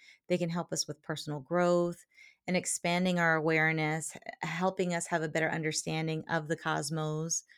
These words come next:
they can help us learn how to channel and practice channeling. They can help us with being inspired and learning how to receive and work with the downloads that they deliver to us. And they can also help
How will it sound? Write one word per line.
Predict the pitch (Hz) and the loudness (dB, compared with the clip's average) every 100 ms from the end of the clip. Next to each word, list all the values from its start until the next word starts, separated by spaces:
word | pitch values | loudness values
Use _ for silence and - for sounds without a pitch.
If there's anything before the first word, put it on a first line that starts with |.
| _ _ - | _ _ -4
they | 175 | 0
can | 175 | 0
help | 170 170 | -2 -2
us | 160 160 | -6 -4
learn | 156 | -4
how | 160 156 | -4 -6
to | 143 | -6
channel | - - 156 160 165 | -8 -4 -2 -2 -2
and | 160 | -4
practice | - 143 139 180 - | -6 -8 -6 -8 -6
channeling. | - 196 208 226 254 285 _ _ _ _ | -4 -2 0 0 0 -2 _ _ _ _
They | 185 | -2
can | 175 | -2
help | 170 180 180 | 0 -4 0
us | 175 170 - | 0 0 -2
with | 156 170 165 165 160 _ _ _ _ | 0 2 4 2 -2 _ _ _ _
being | 196 190 | 2 4
inspired | 185 180 - - 165 170 175 175 175 - | 2 0 -2 -2 2 4 4 4 2 0
and | 170 165 | -4 -2
learning | 165 170 | -2 -2
how | 147 170 | -4 -4
to | - 156 | -6 -6
receive | 156 160 - 180 175 170 175 - | -6 -4 -4 -2 0 0 0 -2
and | 160 151 | -4 -2
work | 156 160 _ | -2 -4 _
with | 170 160 | -6 -4
the | 160 | -4
downloads | 147 156 147 156 160 165 165 - | -2 0 0 -2 -2 -2 -4 -6
that | 151 - | -6 -2
they | 156 160 | -2 -2
deliver | 156 156 151 147 180 | -2 -2 -2 -2 -4
to | 226 - | -2 -2
us. | 208 247 - - _ - - _ | 0 -2 -6 -12 _ -20 -20 _
And | 190 | 0
they | 190 | 2
can | 196 | 2
also | 202 214 220 | 0 2 0
help | 180 175 - | 0 -2 -2